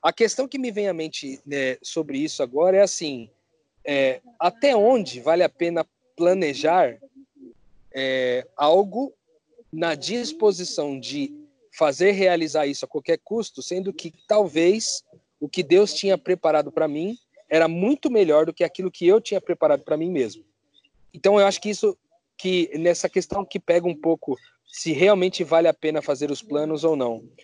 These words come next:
Hoje, vou falar do Rodrigo aqui, tá? Então, tentando sair do, do ambiente teológico,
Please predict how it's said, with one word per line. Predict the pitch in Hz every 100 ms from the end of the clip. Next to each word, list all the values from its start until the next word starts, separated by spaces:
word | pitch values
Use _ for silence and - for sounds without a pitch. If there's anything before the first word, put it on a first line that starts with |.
| _ -
Hoje, | 170 202 151 120
vou | 117
falar | 139 160
do | 165
Rodrigo | 175 185 143 139 120
aqui, | 117 - 110 _ _
tá? | 131 147 - _ _
Então, | - 156
tentando | 165 156 185
sair | 185 - 165 151 190
do, | 170 160 135
do | 127
ambiente | 156 147 147 156 151 - 143 120 110 _
teológico, | 170 156 131 143 185 180 190 -